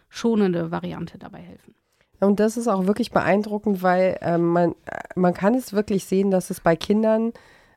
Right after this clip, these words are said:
Speaker 2: ähm, noch funktioniert, ne? Dass dadurch, dass die sozusagen, wenn die, wenn die sich ihre Nahrung selbst, äh, holen, äh, beim Stillen zum Beispiel,
Speaker 1: Mhm.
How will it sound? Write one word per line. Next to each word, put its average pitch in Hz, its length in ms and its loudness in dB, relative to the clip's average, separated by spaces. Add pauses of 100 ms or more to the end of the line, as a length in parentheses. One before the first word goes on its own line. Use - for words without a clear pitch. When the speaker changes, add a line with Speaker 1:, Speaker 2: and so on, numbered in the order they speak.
(120)
Speaker 2:
ähm, 190 520 2
noch 202 200 2
funktioniert, 208 840 2
ne? 208 160 2
Dass 190 260 0
dadurch, 180 340 2
dass 175 220 0
die 180 160 -4
sozusagen, 160 640 -2
wenn 160 220 0
die, 156 280 -2 (520)
wenn 190 160 4
die 180 120 0
sich 170 260 -4
ihre 170 220 2
Nahrung 190 460 2
selbst, 170 600 -2 (100)
äh, 175 80 -10 (320)
holen, 190 540 2
äh, 185 120 0
beim 170 220 2
Stillen 185 460 0
zum 165 240 -2
Beispiel, 156 560 0
Speaker 1:
Mhm. 233 160 0